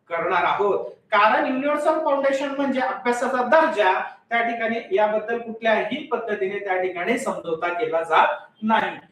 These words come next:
आणि या सर्व बॅचेसचं वैशिष्ट्य असं आहे की या बॅचेस ज्या आहेत, मॉड्यूल प्रमाणे त्या ठिकाणी आपण शिकवतो. या मॉड्यूल्स मध्ये काही मॉड्यूल्स आहेत, ते म्हणजे स्टेट बोर्ड Plus पीवायक्यू अनालिसिस पासून सुरुवात करणार, अतिशय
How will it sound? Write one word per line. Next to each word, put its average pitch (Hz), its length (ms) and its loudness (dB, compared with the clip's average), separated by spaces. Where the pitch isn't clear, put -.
आणि 226 360 4
या 233 100 0
सर्व 359 540 4
बॅचेसचं 285 480 -2
वैशिष्ट्य 240 480 0
असं 196 240 0
आहे 196 280 2
की 262 80 -6
या 277 160 4
बॅचेस 214 420 -2
ज्या 240 160 -2
आहेत, 254 240 -2
मॉड्यूल 226 400 0
प्रमाणे 226 380 0
त्या 220 120 0
ठिकाणी 214 260 -2
आपण 202 200 -6
शिकवतो. 208 840 0
या 220 80 2
मॉड्यूल्स 277 400 2
मध्ये 277 240 -4
काही 269 260 -2
मॉड्यूल्स 240 400 -2
आहेत, - 300 0
ते 233 80 0
म्हणजे 247 300 0
स्टेट 269 460 0
बोर्ड 294 300 6
Plus 262 180 0
पीवायक्यू 269 520 0
अनालिसिस 277 640 0
पासून 330 260 -4
सुरुवात 302 300 2
करणार, 294 360 0
अतिशय 311 520 -4